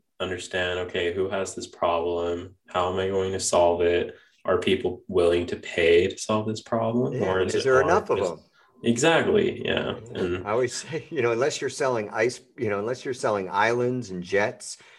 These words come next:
Speaker 2: you know, you need to have a, you need to have a big enough audience that, that share that, that de-,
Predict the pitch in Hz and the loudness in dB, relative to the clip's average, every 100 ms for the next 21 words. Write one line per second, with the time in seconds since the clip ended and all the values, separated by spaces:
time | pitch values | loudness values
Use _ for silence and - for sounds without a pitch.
0 | - - 101 98 110 110 120 131 123 123 | -12 -4 -2 -2 -2 -2 -2 0 2 4
1 | 117 107 123 113 123 120 113 101 117 123 | 2 0 -2 -4 -2 -2 -2 -2 -2 -2
2 | 113 - 101 123 127 101 107 - 92 - | -2 0 4 4 4 0 -4 -6 -8 -8
3 | 90 90 - - 107 110 104 104 98 - | -12 -12 -12 -6 -4 -2 0 0 -2 -14
4 | - _ _ - 110 90 104 98 90 | -20 _ _ -6 -4 -4 -2 -4 -4